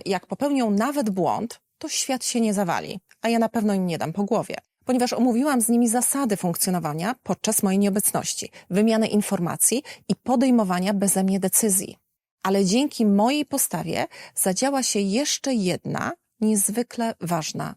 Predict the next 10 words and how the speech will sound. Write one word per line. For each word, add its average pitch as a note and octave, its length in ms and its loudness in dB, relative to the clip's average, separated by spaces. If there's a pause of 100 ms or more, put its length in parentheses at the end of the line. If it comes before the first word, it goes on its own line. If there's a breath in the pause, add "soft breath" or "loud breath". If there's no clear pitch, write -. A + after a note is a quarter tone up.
(100)
rzecz. - 480 -8 (800 loud breath)
Rzecz, - 600 -4 (200)
o G3 60 -2
której F#3 320 -4
wielu B3 280 -2
liderów G3 640 -6
niestety G3 460 -2
albo F3 360 -4 (120)
nie E3+ 260 -2
pamięta, G3+ 640 -4